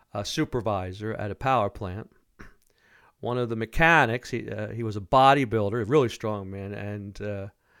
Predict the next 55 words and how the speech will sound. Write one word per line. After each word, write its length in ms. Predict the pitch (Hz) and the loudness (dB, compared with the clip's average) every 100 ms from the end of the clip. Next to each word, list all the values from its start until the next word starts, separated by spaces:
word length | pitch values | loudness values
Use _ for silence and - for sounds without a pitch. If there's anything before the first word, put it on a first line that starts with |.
| _ _ | _ _
he 120 | _ | _
was, 640 | 117 117 113 104 101 - - _ _ _ _ _ _ - | -8 -4 -4 -4 -6 -10 -12 _ _ _ _ _ _ -8
he 100 | 254 | -4
was 140 | 262 - | -2 4
a 60 | |
real 220 | 156 185 | 8 8
nice 240 | 175 170 - | 8 6 2
guy. 240 | - 156 | 4 6
He 60 | 160 | 6
didn't 140 | 175 | 2
have, 120 | 180 175 _ | 0 -4 _
t-, 120 | - | -8
t-, 160 | 156 - | -8 -8
t-, 220 | - - - | -10 -10 -10
seem 360 | - - 180 165 | -8 -2 0 0
to 60 | |
have 140 | 147 131 | -2 -2
any 180 | 127 | -4
temper 440 | 120 - 143 135 123 | -2 -2 -2 -2 -6
problems. 720 | - 127 131 139 165 170 165 - | -2 2 4 2 0 -4 -6 -10
This 180 | - 131 | -12 -12
was 100 | 127 | -10
the 80 | - | -8
first 220 | 117 113 | -8 -6
time 140 | 113 | -8
something 360 | 107 113 - 117 | -6 -8 -8 -6
like 180 | 104 - _ - - _ | -6 -8 _ -20 -20 _
what 100 | - | -8
I'm 100 | 107 | -6
going 180 | 101 98 | -4 -6
to 60 | 95 | -6
tell 200 | - 107 | -4 -2
you 80 | 101 | -2
happened 400 | 120 143 - 104 | 0 0 -2 -8
to 80 | 104 | -8
him. 300 | 101 95 95 _ - - _ | -8 -10 -16 _ -20 -20 _
But 220 | 135 123 - | 0 0 -4
he 140 | 156 | 0
actually 340 | 175 226 - 180 | 4 4 4 0
got 240 | 147 135 | 2 2
mad 520 | 123 127 139 143 143 143 | 0 -2 2 4 4 2
at 240 | 120 120 | 0 0
a 120 | 104 90 - | -2 -6 4
bolt. 480 | 127 110 - _ _ _ | 6 6 2 _ _ _
He 160 | _ 123 | _ -6
was 140 | 113 | -6
trying 340 | - 156 151 165 | -4 -2 0 0
to 40 | |
remove 320 | 139 127 131 | -2 -2 -2
a 60 | 117 | -2
bolt 340 | 98 113 107 | -2 0 0
to 120 | - - | -2 -4
open 320 | 113 - 107 | -4 -4 -4
up 260 | 107 _ | -4 _
a 280 | 98 98 92 | -8 -6 -8